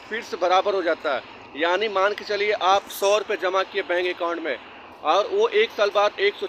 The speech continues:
छः रुपये हो गया, लेकिन क्या आप वो सौ रुपये से वही चीज़ खरीद सकते हैं जो आप पिछले साल आपने सौ रुपये में ख़रीदा था? नहीं खरीद सकते हैं। इसका मतलब inflation आपके पैसे को कम, पैसे की value को कम कर देता है। और तीसरा reason है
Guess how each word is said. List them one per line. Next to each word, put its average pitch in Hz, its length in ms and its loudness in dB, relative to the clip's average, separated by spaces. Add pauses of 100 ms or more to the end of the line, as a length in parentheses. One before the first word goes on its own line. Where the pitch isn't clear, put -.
छः 208 180 2
रुपये 202 200 -2
हो 165 140 2
गया, 151 240 -4 (380)
लेकिन 190 380 -2
क्या 220 120 4
आप 208 260 2
वो 208 100 -2
सौ 208 300 0
रुपये 208 220 -2
से 208 140 -6
वही 190 220 0
चीज़ 208 240 -12
खरीद 190 240 -6
सकते 208 300 -4
हैं 214 180 0
जो 202 80 -4
आप 185 140 0
पिछले 202 280 -6
साल 196 300 0
आपने 185 240 -2
सौ 190 180 -2
रुपये 190 180 -2
में 185 80 -4
ख़रीदा 185 320 -4
था? 196 200 -4 (380)
नहीं 175 180 2
खरीद 185 260 -4
सकते 165 300 -8
हैं। 123 120 -4 (240)
इसका 196 260 -2
मतलब 202 400 -2
inflation 196 640 -4
आपके 190 320 0
पैसे 175 380 -2
को 214 180 -4 (100)
कम, 196 100 -2 (540)
पैसे 190 300 2
की 220 140 -8
value 190 300 0
को 214 140 -4 (100)
कम 196 160 2
कर 185 160 0
देता 160 380 0
है। 113 60 0 (300)
और 202 160 0
तीसरा 214 340 -4
reason 208 360 -2
है 202 60 0